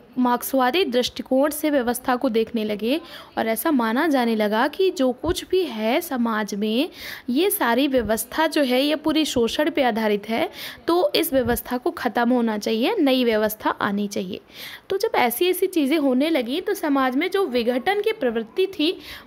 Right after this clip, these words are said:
वो बहुत अधिक बढ़ने लगी। तो फिर इस चीज़ को कैसे कम किया जाए, इस चीज़ को कैसे रोका जाए, इस पे विचार करते हुए एक सोशियोलॉजिस्ट आए,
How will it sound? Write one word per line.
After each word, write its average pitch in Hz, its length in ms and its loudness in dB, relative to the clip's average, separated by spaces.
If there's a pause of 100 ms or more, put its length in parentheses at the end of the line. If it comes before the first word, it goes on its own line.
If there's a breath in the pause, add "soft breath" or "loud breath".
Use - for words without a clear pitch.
वो 359 100 2
बहुत 254 380 0
अधिक 294 260 0
बढ़ने 208 400 -2
लगी। 208 300 -8 (340 loud breath)
तो 370 60 -2
फिर 381 440 0
इस 359 200 0
चीज़ 359 240 0
को 403 380 0 (420)
कैसे 294 280 0
कम 339 300 0
किया 339 260 0
जाए, 220 380 0
इस 349 240 0
चीज़ 349 200 0
को 392 300 0 (300 loud breath)
कैसे 311 260 2
रोका 294 380 2
जाए, 262 340 2
इस - 260 0
पे 440 180 0
विचार 254 480 2
करते 349 380 0
हुए 277 300 2
एक 349 280 2
सोशियोलॉजिस्ट 240 680 0
आए, 220 440 2